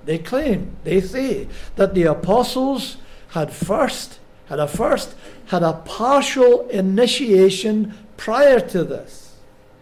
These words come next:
And they would quote John twenty, verse twenty-two, "Receive ye the Holy Ghost," the Lord Jesus says to them.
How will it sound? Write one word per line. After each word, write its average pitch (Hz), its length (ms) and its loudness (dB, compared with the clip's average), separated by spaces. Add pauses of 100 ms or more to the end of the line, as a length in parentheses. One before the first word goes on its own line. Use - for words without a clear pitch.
(260)
And 160 160 -4
they 175 100 2
would 151 240 -2
quote 165 420 -2 (360)
John 151 320 -2
twenty, 165 420 -4
verse 151 300 -2
twenty-two, 151 760 -6 (320)
"Receive 214 540 2
ye 226 140 0
the 214 180 4
Holy 233 340 4
Ghost," 233 640 -2 (320)
the 185 100 4
Lord 208 240 6
Jesus 180 540 0 (160)
says 160 440 -2
to 285 220 -2
them. 208 300 0